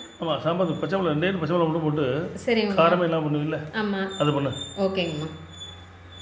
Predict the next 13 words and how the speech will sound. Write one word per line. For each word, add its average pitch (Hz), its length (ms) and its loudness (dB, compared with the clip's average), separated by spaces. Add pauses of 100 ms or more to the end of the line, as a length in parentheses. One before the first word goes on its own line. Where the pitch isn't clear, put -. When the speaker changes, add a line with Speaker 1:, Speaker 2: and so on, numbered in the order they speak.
(180)
Speaker 2:
வணக்கம். 202 640 0 (180)
எல்லாரும் 196 260 2
நல்லா 190 200 4
இருக்கீங்களா? 190 540 0 (280)
நாங்க 180 340 0
நல்லா 180 260 4
இருக்கோம். 185 400 -2 (280)
சப்ஸ்கிரைப் 233 480 0
பண்ண 202 200 2
எல்லாருக்கும் 180 360 2
நன்றி. 170 520 0
லைக் 196 280 2
பண்ண 170 520 2